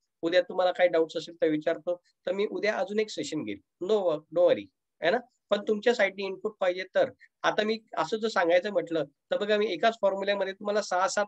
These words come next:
प्रश्न करून दाखवले. तर मी तुम्हाला किती रिव्हिज-, रिवाइज करणार आहे त्याच्यामध्ये किंवा किती हे करणार आहे, हे तुमच्या माइंडमध्ये जे जात नाही त्याच्याकरता मी आहे. जे already तुमच्या माइंडमध्ये जात आहे ते जर मी सांगायला सुरुवात केली तर तुम्ही बोर होऊन पळून जाणार आहे. ठीक आहे?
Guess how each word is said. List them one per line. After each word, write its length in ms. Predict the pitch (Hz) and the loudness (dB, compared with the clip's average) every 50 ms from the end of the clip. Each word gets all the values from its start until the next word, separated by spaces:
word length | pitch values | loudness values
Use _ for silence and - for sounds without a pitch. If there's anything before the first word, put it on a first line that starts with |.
| - - | -4 -8
प्रश्न 260 | 208 175 - 208 180 | -10 -10 -6 -6 -2
करून 240 | 170 165 156 139 131 | 0 0 0 0 -2
दाखवले. 340 | 127 117 - 107 101 - - _ _ _ _ _ _ _ _ _ _ _ _ _ _ | -4 -4 -4 -8 -12 -12 -16 _ _ _ _ _ _ _ _ _ _ _ _ _ _
तर 60 | 196 202 | -8 -2
मी 140 | 202 214 | -2 -2
तुम्हाला 280 | 220 226 220 214 214 226 | 0 0 0 0 0 0
किती 360 | 220 - 240 226 - 240 233 | 0 -2 -10 -8 -4 -2 0
रिव्हिज-, 300 | 220 214 208 208 202 202 | 0 0 0 -2 -4 -4
रिवाइज 440 | 208 - 165 170 175 180 175 170 - | -4 -2 -2 4 6 6 4 4 0
करणार 260 | - 170 165 165 156 | -4 -4 -2 -2 -2
आहे 80 | 151 151 | -2 -4
त्याच्यामध्ये 360 | 143 139 - 143 135 127 131 | -6 -8 -6 -4 -4 -4 -4
किंवा 200 | - - 156 151 - | -4 -4 -4 -4 -6
किती 180 | - _ 202 | -10 _ -8
हे 60 | 175 156 | -8 -4
करणार 300 | - 139 135 127 117 107 | -4 -4 -4 -4 -4 -6
आहे, 80 | - - _ _ _ _ _ | -6 -8 _ _ _ _ _
हे 100 | 190 190 | -12 -8
तुमच्या 360 | - 214 190 190 170 - 220 | -6 -6 -6 -4 0 0 2
माइंडमध्ये 460 | 214 208 214 226 226 208 202 196 214 214 - | 4 4 2 2 2 -2 -2 -2 -4 -4 -2
जे 140 | 190 214 214 214 156 | -2 -4 -4 -2 0
जात 260 | 156 160 185 196 - - | 2 2 2 2 0 -2
नाही 200 | 220 202 196 214 - _ _ _ | -2 -2 -2 -2 -6 _ _ _
त्याच्याकरता 540 | 185 175 - 208 196 - 190 175 - 190 185 | -2 0 0 -2 -4 -4 -8 -4 -2 -2 -2
मी 160 | 180 165 147 | 0 0 0
आहे. 160 | 113 92 90 - _ _ _ _ _ _ _ _ _ _ _ - | -2 -2 -6 -12 _ _ _ _ _ _ _ _ _ _ _ 0
जे 80 | 165 185 | 4 4
already 320 | 180 160 156 170 190 214 | 6 6 4 2 0 -2
तुमच्या 240 | 214 208 202 208 202 | -4 -4 0 0 0
माइंडमध्ये 340 | 208 208 208 202 196 202 196 196 | 0 0 -4 -4 -6 -6 -2 0
जात 140 | 196 185 - - | 0 0 2 2
आहे 100 | 196 160 147 | 2 2 2
ते 380 | - _ _ _ _ - 185 185 | 0 _ _ _ _ -2 -2 0
जर 120 | 185 202 196 | 0 -2 -2
मी 120 | 214 214 | -2 -2
सांगायला 320 | 208 202 175 165 175 190 190 | 0 0 2 2 2 2 0
सुरुवात 260 | - 185 180 185 180 | -2 -4 -4 -4 -4
केली 220 | - - 190 180 175 | -4 -6 -8 -6 -4
तर 60 | 180 175 | -4 -4
तुम्ही 200 | 175 190 196 185 | -4 -6 -8 -6
बोर 240 | 170 190 190 202 190 | -4 -2 -2 0 0
होऊन 120 | 175 180 180 _ | -2 -4 -4 _
पळून 240 | 208 196 190 185 180 | -2 -2 -2 0 0
जाणार 260 | 165 143 135 127 113 | 0 0 0 -2 -4
आहे. 80 | 98 90 - _ _ _ _ _ _ _ _ _ _ _ _ _ _ _ _ _ _ _ _ _ _ _ _ _ _ _ _ _ _ _ _ _ _ _ - | -6 -8 -12 _ _ _ _ _ _ _ _ _ _ _ _ _ _ _ _ _ _ _ _ _ _ _ _ _ _ _ _ _ _ _ _ _ _ _ -10
ठीक 140 | 226 311 | 0 0
आहे? 160 | 311 185 117 | 0 0 0